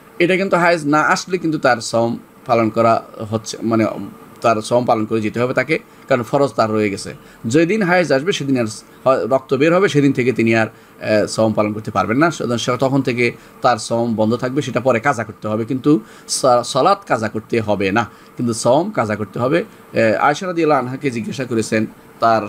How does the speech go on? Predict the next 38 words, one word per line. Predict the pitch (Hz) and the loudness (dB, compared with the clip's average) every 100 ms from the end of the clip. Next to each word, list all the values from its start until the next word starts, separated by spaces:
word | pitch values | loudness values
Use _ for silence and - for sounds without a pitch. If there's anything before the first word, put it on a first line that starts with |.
| - | -8
ছাত্রী | 135 - 123 110 - - - | -10 -6 -2 -2 -2 -20 -8
যে, | 120 117 113 | -2 2 2
"উম্মা, | 110 139 156 151 104 - | 4 2 4 2 0 -6
মা, | 113 165 123 104 - - | 0 2 2 -2 -16 -6
আমরা | 147 185 | -4 -2
দেখতে | 185 185 - 214 | 0 -2 -4 -6
পাচ্ছি | 131 - 107 | -6 -4 0
মানুষ | 107 131 160 | 2 2 0
সওম | - - 147 190 220 - - - - | 0 2 2 2 -4 -10 -20 -14 -2
কাজা | 139 151 | 0 0
করে | 117 113 | -2 -4
কিন্তু | 139 139 | -4 -4
সালাত | 180 196 - | -6 -6 -2
কাজা | 113 | -2
করে | 110 | 2
না, | 117 151 | 0 0
এটা | |
কেন | 147 131 | 0 0
হলো?" | 143 101 - - - - - - | 0 -2 -4 -12 -20 -20 -20 -2
আয়েশা | 156 156 | -2 0
রাদিয়াল্লাহু | 196 202 190 175 | 2 2 4 4
আনহা | 143 | 4
বললেন, | 135 143 - | 4 2 -2
তিনি, | 120 123 | -4 -2
"আহারুরিয়াতিন | 117 135 151 160 196 202 196 202 | -2 2 2 2 2 -2 0 -2
আনতি?" | 214 214 - - - - - | -2 -2 -6 -8 -20 -20 -2
"এ, | 151 180 185 165 | 4 6 6 0
তুমি | 170 196 | -4 -2
কি | 202 | 0
হারুরিয়া, | 147 156 180 208 233 131 - | 2 2 2 2 2 0 -4
অর্থাৎ | 123 175 - | -4 -4 -2
তুমি | 170 180 | -4 -4
কি | 202 190 175 - - - 139 | -2 -2 -2 -8 -20 -8 2
মাথা | 147 143 185 | 2 4 2
মোটা | 190 202 190 | 0 2 2
মানুষ | 208 220 120 | 2 0 2
যারা, | 147 160 139 107 95 - | 4 4 4 0 -6 -8
এ, | - 123 | -2 -2